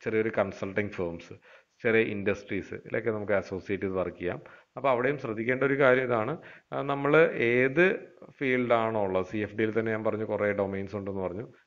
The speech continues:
അപ്പോൾ ഏത് specific packages ആണ് നമുക്ക് കൂടുതൽ expertise ഉള്ളത്, അല്ലെങ്കിൽ ഏത്, ഏ മേഖലയിലാണ് നമുക്ക് theoretical knowledge അത്യാവശ്യം നല്ലോണം ഉള്ളത്,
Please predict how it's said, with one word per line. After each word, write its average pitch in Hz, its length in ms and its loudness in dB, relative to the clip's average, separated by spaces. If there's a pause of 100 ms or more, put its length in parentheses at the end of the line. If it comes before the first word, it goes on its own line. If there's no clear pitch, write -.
(120)
അപ്പോൾ 113 240 -2
ഏത് 113 340 2
specific 117 480 -4
packages 107 460 0
ആണ് 104 180 -2
നമുക്ക് 104 300 -6 (100)
കൂടുതൽ 95 260 -2
expertise 95 540 -6
ഉള്ളത്, 82 220 -8 (300)
അല്ലെങ്കിൽ 107 260 -4
ഏത്, 101 200 0
ഏ 107 180 0
മേഖലയിലാണ് 101 540 -2
നമുക്ക് 101 300 -8
theoretical 98 420 -2
knowledge 98 280 -4
അത്യാവശ്യം 95 380 -4
നല്ലോണം 92 360 -6
ഉള്ളത്, 85 200 -6